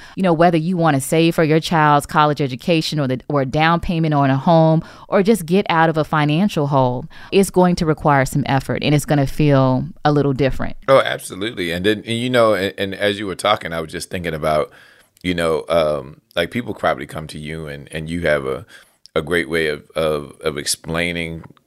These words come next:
Speaker 2: and helping people feel motivated towards reaching goals. I tend to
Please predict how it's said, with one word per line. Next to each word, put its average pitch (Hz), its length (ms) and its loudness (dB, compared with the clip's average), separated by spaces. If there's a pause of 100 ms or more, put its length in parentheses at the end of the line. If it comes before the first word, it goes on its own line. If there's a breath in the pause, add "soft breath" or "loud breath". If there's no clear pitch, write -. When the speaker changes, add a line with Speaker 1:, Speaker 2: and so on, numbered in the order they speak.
(120)
Speaker 2:
and 78 140 -8
helping 82 340 -2
people 76 260 -8
feel 73 220 -6
motivated 80 720 -2
towards 76 380 -8
reaching 80 280 -10
goals. 80 400 -6 (140)
I 113 140 -4
tend 123 240 -8
to - 120 -10